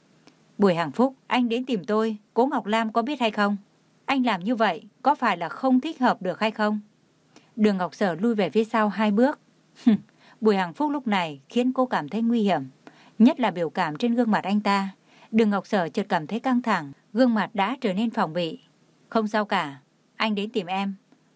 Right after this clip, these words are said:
Cố Ngọc Lam sẽ không biết. Ngọc Sở, trở về bên anh đi. Trước kia tổn thương em là anh không đúng. Em nên biết, thật ra anh vẫn luôn thích em hơn." Khi mà Bùi Hằng Phúc nói ra câu này,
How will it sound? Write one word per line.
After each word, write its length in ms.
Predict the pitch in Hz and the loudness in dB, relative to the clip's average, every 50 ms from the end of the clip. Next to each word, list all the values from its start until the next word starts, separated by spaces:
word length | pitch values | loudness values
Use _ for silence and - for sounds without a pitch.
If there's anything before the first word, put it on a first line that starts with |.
| _ | _
Cố 120 | - 220 254 | 2 2 2
Ngọc 200 | 269 247 180 202 | 4 2 0 0
Lam 240 | 214 220 220 220 208 | -2 -2 0 -2 -2
sẽ 200 | - 233 233 240 - | -2 -2 -4 -2 0
không 200 | - 233 208 190 | 0 0 2 2
biết. 200 | 220 240 277 - _ _ _ _ _ - - - | 2 2 2 0 _ _ _ _ _ -14 -4 0
Ngọc 200 | 202 185 160 - | 0 0 0 0
Sở, 280 | - 202 175 151 139 139 _ _ _ _ _ _ _ _ - | -2 -2 -2 -2 -4 -10 _ _ _ _ _ _ _ _ 0
trở 160 | 233 220 196 | 0 2 2
về 140 | 190 180 165 | 0 -4 -6
bên 140 | 190 214 | -6 -6
anh 160 | 220 208 208 202 | -4 -4 -2 0
đi. 260 | 208 202 196 196 196 _ _ _ _ _ _ _ _ _ - | 0 -2 -2 -4 -8 _ _ _ _ _ _ _ _ _ -2
Trước 180 | 269 294 262 | -2 0 2
kia 200 | - 247 233 226 | 4 4 4 4
tổn 240 | 220 233 208 170 151 | 4 2 2 2 0
thương 160 | - 220 220 | 0 0 2
em 260 | 220 214 208 208 208 208 - - | 2 2 2 0 0 -2 -4 -2
là 140 | 196 190 | -2 -2
anh 140 | 175 180 202 | -2 -2 -4
không 180 | - 247 233 208 | -6 -6 -4 -2
đúng. 220 | 202 190 190 240 262 - _ _ _ _ | -2 -2 -2 -4 -6 -8 _ _ _ _
Em 240 | - - 208 220 214 | -4 -2 0 0 0
nên 180 | 208 208 196 196 | 0 0 0 0
biết, 200 | 240 277 320 - _ - _ _ _ | 0 0 -2 -4 _ -20 _ _ _
thật 140 | - 214 180 | -2 -2 0
ra 180 | 208 220 220 220 | 0 0 -2 -2
anh 200 | - 226 220 220 | -2 -4 -4 -2
vẫn 240 | 208 214 226 247 240 | 0 0 2 2 2
luôn 200 | 240 240 226 214 | 2 2 0 0
thích 160 | 240 294 262 | -2 -4 -2
em 180 | 247 214 208 185 | -2 -2 -2 0
hơn." 260 | 196 208 208 196 190 - _ _ _ _ _ _ _ _ _ _ _ _ - | -2 -2 -2 -2 -4 -8 _ _ _ _ _ _ _ _ _ _ _ _ -4
Khi 140 | - 285 269 | 2 4 6
mà 140 | 254 220 | 6 6
Bùi 160 | 185 185 185 175 | 4 2 -2 -2
Hằng 180 | 185 170 156 | -4 -4 -2
Phúc 220 | - 277 302 - 247 | -2 -2 0 2 2
nói 160 | 214 220 254 | 2 2 2
ra 160 | 247 240 226 | 2 0 -2
câu 140 | 214 247 226 | 0 0 0
này, 340 | 208 196 175 165 147 139 | 0 0 0 -2 -4 -8